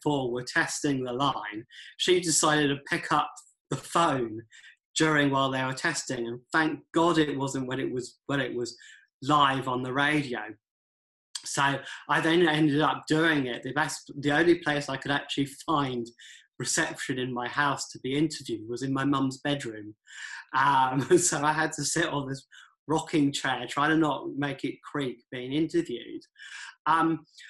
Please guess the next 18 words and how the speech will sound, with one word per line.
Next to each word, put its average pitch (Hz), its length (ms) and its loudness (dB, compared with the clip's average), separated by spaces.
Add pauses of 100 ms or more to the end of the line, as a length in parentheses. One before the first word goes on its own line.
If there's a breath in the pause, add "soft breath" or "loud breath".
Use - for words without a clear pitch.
(160 loud breath)
but 170 220 2
what, 208 320 0
when 185 140 4
it 202 120 0
was 180 180 4
being 165 180 4
interviewed, 151 440 2
it 135 80 -4
was 131 200 -6
really 147 300 0
interesting. 135 480 -6
There 123 180 -8
was 120 140 -10
one 135 220 -6
thing 135 200 -8
which 123 180 -8
I 123 120 -10
noticed, 127 800 -12